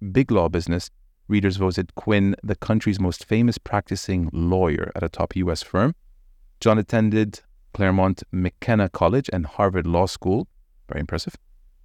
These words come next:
Where he was the editor of the Harvard Law Review and a Knox Fellow. He graduated in seventy-six and joined the law firm of Kravitz, Swaine and Moore in New York City. Uh, I'm very intimidated by everything that I just said.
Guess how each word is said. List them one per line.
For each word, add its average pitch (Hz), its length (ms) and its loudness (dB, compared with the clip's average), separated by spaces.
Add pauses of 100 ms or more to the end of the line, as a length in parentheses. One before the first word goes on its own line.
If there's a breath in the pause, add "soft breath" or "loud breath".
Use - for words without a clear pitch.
(340)
Where 120 160 4
he 127 60 4
was 117 160 2
the 113 160 0
editor 151 280 2
of 113 120 0
the 101 80 0
Harvard 113 400 0
Law 104 180 4
Review 110 640 2 (220)
and 92 340 0
a 95 160 0
Knox 90 460 -2
Fellow. 87 440 0 (720)
He 104 100 -4
graduated 92 460 4
in 87 60 2
seventy-six 90 580 -2
and 85 180 0
joined 92 320 0
the 85 80 0
law 92 220 0
firm 90 360 0
of 90 140 -6 (260)
Kravitz, 107 640 0
Swaine 98 460 0
and 85 120 0
Moore 90 440 2
in 85 200 -2
New 90 200 0
York 85 360 -2
City. - 440 -6 (800)
Uh, - 120 -8
I'm 107 80 0
very 156 200 4
intimidated 85 680 0
by 80 120 2
everything 76 380 -2
that 76 100 -4
I - 100 -4
just - 240 -8
said. 95 260 -2